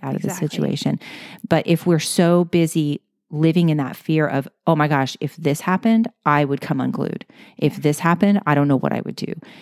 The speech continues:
Speaker 2: Yeah.
Speaker 1: You know, if, if, if, if, if, if, if. And that's paralyzing.
Speaker 2: It is.
Speaker 1: And it's no
Speaker 2: Yeah.
Speaker 1: way to live.
Speaker 2: Yeah.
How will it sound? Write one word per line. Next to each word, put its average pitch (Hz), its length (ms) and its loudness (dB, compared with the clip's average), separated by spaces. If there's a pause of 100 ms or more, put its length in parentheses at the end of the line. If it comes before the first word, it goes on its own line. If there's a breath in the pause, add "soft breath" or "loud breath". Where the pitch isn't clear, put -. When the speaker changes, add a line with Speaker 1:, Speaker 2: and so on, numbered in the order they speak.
Speaker 2:
Yeah. 190 260 -12
Speaker 1:
You 156 140 2
know, 123 260 2
if, 175 200 4
if, 156 180 2
if, - 240 -2
if, 147 180 -4
if, 139 180 -2
if, 139 160 -4
if. 127 300 -4 (540 loud breath)
And 165 260 4
that's 175 220 2
paralyzing. - 760 -4
Speaker 2:
It 196 140 -6
is. 180 160 -4
Speaker 1:
And 170 140 6
it's 185 180 2
no 170 140 6
Speaker 2:
Yeah. 156 60 4
Speaker 1:
way 147 120 4
to 143 160 -4
live. - 340 -4 (380)
Speaker 2:
Yeah. 175 280 -10